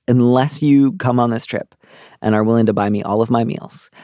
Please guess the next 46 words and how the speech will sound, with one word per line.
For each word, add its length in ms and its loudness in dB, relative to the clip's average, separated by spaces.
um, 360 -2
at 100 -4
that 140 0
point, 240 0
you 100 2
know, 260 0
you 120 0
have 160 0
a 40 0
decision. 360 0
Is 160 -2
it 80 2
important 380 0
enough 240 2
to 100 -2
you 80 4
to 80 -4
see 180 -2
these 200 0
friends? 560 -2
Do 80 0
you 120 4
think 380 -2
that 260 2
aside 420 0
from 200 0
this, 220 2
she's 220 0
going 200 2
to 60 2
be 100 0
fun 280 0
and 120 2
reasonable 400 0
to 100 -2
be 180 0
around? 440 -4
And 220 -2
do 100 0
you 180 4
feel 220 2
comfortable 680 -2
in 160 -2
the 80 -2
moment 420 -2
saying, 400 -4